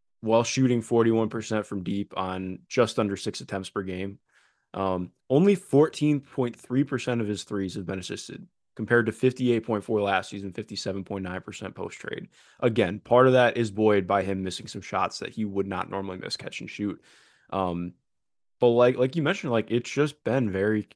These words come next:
concerted, and it's been pretty awesome to see, like, him, uh, like, you're just so used to seeing, like, "Okay, there's no avenue from here. I'm gonna pass the ball and move, like, and, and go be in the slot." And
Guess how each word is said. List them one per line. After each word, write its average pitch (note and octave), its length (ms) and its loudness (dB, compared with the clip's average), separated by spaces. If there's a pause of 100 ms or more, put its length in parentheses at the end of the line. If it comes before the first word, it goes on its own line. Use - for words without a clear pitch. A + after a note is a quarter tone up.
concerted, G#2+ 600 0
and F#2+ 160 -4
it's G#2+ 140 -4
been C#3+ 240 0
pretty E3+ 320 2
awesome F#3+ 360 4
to E3 100 4
see, D3+ 340 -4
like, F#2 240 -4
him, G#2+ 300 -2 (480)
uh, A#2 140 6
like, A2 280 4
you're A2 160 0
just A#2 300 -6 (240)
so A2+ 220 0
used A#2 320 0
to G2+ 120 0
seeing, G#2+ 320 -2
like, F#2+ 180 -4
"Okay, G#2 260 -2
there's G2 200 0
no G2 160 0
avenue F#2+ 300 0
from - 140 -10
here. F#2+ 140 -4
I'm F#2 60 -6
gonna F#2 160 -8
pass F#2 260 -6
the G#2+ 60 -12
ball F#2 220 -4
and F2 100 -6
move, F2 340 -8 (220)
like, F2+ 340 -8
and, F#2 160 -12
and G2 140 -8
go F#2+ 340 0
be G2+ 120 -6
in F#2 80 -6
the F#2 80 -10
slot." A#2 420 2
And G2 240 -8